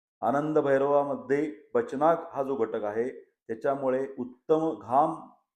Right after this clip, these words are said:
निर्माण होतो आणि घाम जेव्हा जास्त येतो, चांगला येतो, तेव्हा ताप आपोआप कमी होतो. म्हणूनच आनंद भैरव रस ज्वर हे तापावरचं एक उत्तम औषध आहे,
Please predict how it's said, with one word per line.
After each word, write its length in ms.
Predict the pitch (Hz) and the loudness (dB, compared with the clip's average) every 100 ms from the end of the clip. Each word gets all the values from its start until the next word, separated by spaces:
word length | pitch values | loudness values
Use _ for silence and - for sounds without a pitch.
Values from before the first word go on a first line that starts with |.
| _ 127 | _ -2
निर्माण 340 | 123 123 127 | 0 2 0
होतो 560 | 117 113 156 156 - _ - | -2 -4 -4 -4 -10 _ -6
आणि 180 | 123 | -4
घाम 360 | 113 113 160 185 | -4 0 0 0
जेव्हा 320 | 147 135 131 123 | -6 -2 -2 0
जास्त 340 | 123 123 - | 0 0 -8
येतो, 280 | 123 117 131 | -8 -6 -10
चांगला 360 | 127 107 120 156 | -4 -4 0 0
येतो, 560 | 123 - 107 104 _ _ | 0 -2 -6 -8 _ _
तेव्हा 220 | 120 127 | -4 -2
ताप 540 | 123 - 123 127 - 107 | -4 0 0 0 -4 -6
आपोआप 540 | 104 127 127 135 - | -4 0 2 2 0
कमी 320 | - 113 113 | -6 -6 -6
होतो. 520 | 107 104 104 117 110 - _ - | -6 -10 -4 -4 -4 -10 _ -8
म्हणूनच 500 | 123 165 175 - _ - | -4 -2 -4 -8 _ -4
आनंद 420 | 113 165 170 165 | -2 -2 -4 -4
भैरव 480 | 131 120 117 117 113 | -2 -2 -2 -2 -2
रस 300 | 104 104 - 135 135 _ _ _ _ 90 | -4 -6 -6 -6 -8 _ _ _ _ 4
ज्वर 200 | 156 156 | 6 6
हे 320 | - - 123 | 4 -4 -10
तापावरचं 880 | - 107 - 156 135 110 - 120 113 | -2 -2 2 0 0 -4 -6 -8 -6
एक 220 | 117 123 - | -8 -10 -16
उत्तम 380 | 107 _ 156 147 | -18 _ 0 0
औषध 320 | 135 135 131 | -4 -6 -6
आहे, 180 | 131 | -4